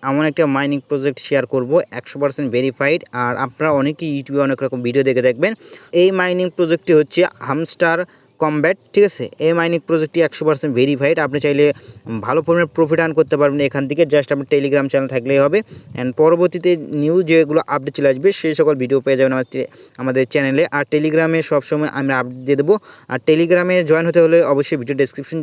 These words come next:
চেক দিবেন, সেখানে আমার লিংক পেয়ে যাবেন। আর চাইলে আমাদের ই-, আপনার সরাসরি Telegram-এ সার্চ দেবেন আকাশ ইউনিক টেক, আমাদের YouTube চ্যানেল নাম লিখে সার্চ দিলেই ওখানে আপনি Telegram-এ জয়েন হতে পারবেন। আর এখান থেকে আপনি ট্যাপ ট্যাপ করে মাইনিং করতে পারবেন। And এখান থেকে চাইলে ফ্রিতে যে কয়েনগুলো আছে, এই কয়েনগুলো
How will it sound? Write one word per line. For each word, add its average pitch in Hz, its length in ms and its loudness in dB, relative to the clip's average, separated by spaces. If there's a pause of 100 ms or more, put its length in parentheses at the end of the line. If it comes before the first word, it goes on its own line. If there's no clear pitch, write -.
(160)
চেক 156 180 0
দিবেন, 160 200 -6
সেখানে 147 220 -2
আমার 143 160 -4
লিংক 131 160 -2
পেয়ে 143 160 2
যাবেন। 160 160 2 (340)
আর 135 100 -2
চাইলে 151 220 2
আমাদের 151 220 2 (400)
ই-, 170 120 -4 (220)
আপনার 160 260 -2
সরাসরি 156 340 2 (100)
Telegram-এ 151 380 0 (140)
সার্চ 131 240 0
দেবেন 165 200 0
আকাশ 143 220 -4
ইউনিক 139 260 -4
টেক, 190 120 2 (280)
আমাদের 131 240 0
YouTube 135 220 -6
চ্যানেল 151 240 -2
নাম 143 140 -2
লিখে 147 200 -2
সার্চ 147 220 -2
দিলেই 185 200 2 (420)
ওখানে 139 220 0
আপনি 131 180 -10
Telegram-এ 135 380 -2
জয়েন 127 180 2
হতে 120 200 -4
পারবেন। 113 200 0 (100)
আর 143 160 0
এখান 170 160 -2
থেকে 170 160 2
আপনি 156 180 -4
ট্যাপ 156 180 2
ট্যাপ 143 160 -4
করে 156 180 2
মাইনিং 143 260 -2
করতে 151 240 0
পারবেন। 160 220 2 (400)
And 147 180 -2
এখান 156 180 0
থেকে 165 180 4
চাইলে 160 220 4
ফ্রিতে 151 240 -2 (100)
যে 156 60 2 (140)
কয়েনগুলো 147 340 2
আছে, 143 160 0
এই - 100 -4
কয়েনগুলো 147 280 0